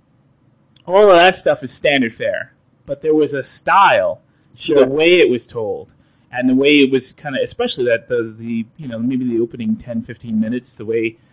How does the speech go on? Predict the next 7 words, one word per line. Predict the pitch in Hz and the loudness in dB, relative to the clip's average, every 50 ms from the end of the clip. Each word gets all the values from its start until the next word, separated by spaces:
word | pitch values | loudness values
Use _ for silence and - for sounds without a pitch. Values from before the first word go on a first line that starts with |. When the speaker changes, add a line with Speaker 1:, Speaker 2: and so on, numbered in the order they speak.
| _ _ _ - | _ _ _ -14
Speaker 1:
it, | 131 123 113 - | -10 -6 -6 -4
uh, | - 131 117 - | -2 -2 -2 0
it | - 131 | 0 2
all | 127 123 127 | 2 2 0
kinda | - - 135 127 123 - | -2 -10 -14 -14 -12 -8
unraveled, | 123 123 131 135 117 113 120 123 123 135 139 139 147 143 | -8 -6 -6 -4 -2 -2 -2 -2 -2 0 -2 -2 -2 -4
Speaker 2:
Mm-hmm. | - 160 165 170 180 196 233 | -10 -10 -6 -4 -2 0 0